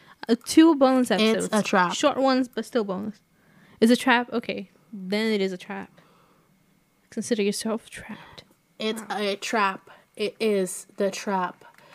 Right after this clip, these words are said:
Speaker 2: of, the trap of Admiral, Admiral Akbar Stephanie.
Speaker 1: Okay.
Speaker 2: How about that?
Speaker 1: All right.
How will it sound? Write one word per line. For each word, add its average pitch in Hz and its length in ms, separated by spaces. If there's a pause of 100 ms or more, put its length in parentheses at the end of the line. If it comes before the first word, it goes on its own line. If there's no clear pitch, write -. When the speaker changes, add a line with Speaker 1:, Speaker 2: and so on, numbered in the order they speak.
(240)
Speaker 2:
of, 180 460 (1500)
the 247 120
trap 339 500
of 247 280
Admiral, 247 560 (160)
Admiral 262 520
Akbar 214 500
Stephanie. - 580 (1600)
Speaker 1:
Okay. 226 140
Speaker 2:
How 202 60
about 190 200
that? - 200 (1500)
Speaker 1:
All 214 80
right. 214 220